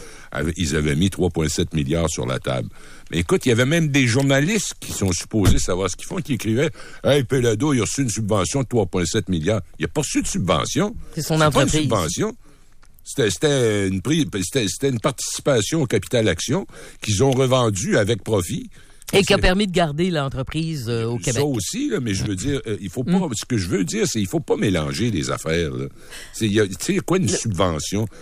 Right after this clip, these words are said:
Speaker 1: C'est Guy Laliberté, il vient pas d'avoir un demi-million. En passant, je le
Speaker 2: Non.
Speaker 1: connais même pas, alors je suis pas là pour le défendre comme ami, là. Mais écoute,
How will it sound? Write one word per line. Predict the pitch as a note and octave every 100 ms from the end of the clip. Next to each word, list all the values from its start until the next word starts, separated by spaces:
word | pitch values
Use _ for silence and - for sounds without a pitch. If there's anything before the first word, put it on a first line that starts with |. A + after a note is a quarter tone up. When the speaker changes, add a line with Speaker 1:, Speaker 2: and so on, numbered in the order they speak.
| -
Speaker 1:
C'est | -
Guy | G#2+ F3
Laliberté, | F#3+ C3+ B2 G#2+ F3
il | F#3+
vient | A2+ G#2+
pas | D3
d'avoir | C#3 G#2 B2 A#2+
un |
demi-million. | F2 F#2+ F#2 D#2+ E2 F2+ - - - -
En | - G#2+
passant, | C3+ A2+ D#3+ D3
je | A#2
le | F#2
Speaker 2:
Non. |
Speaker 1:
connais | F#2+ G2
même | G2+ E2 C#2+
pas, | G#2 E2+
alors | C#2+ C#2
je |
suis | -
pas | G#2+
là | A2+
pour | A#2 F#2
le | D2+
défendre | C2 E2 - G2+ G2+
comme | E2+ D2
ami, | C#2 D2 C#3 D#3
là. | D#3 - - - - -
Mais | D#2+
écoute, | C#2+ D2+ -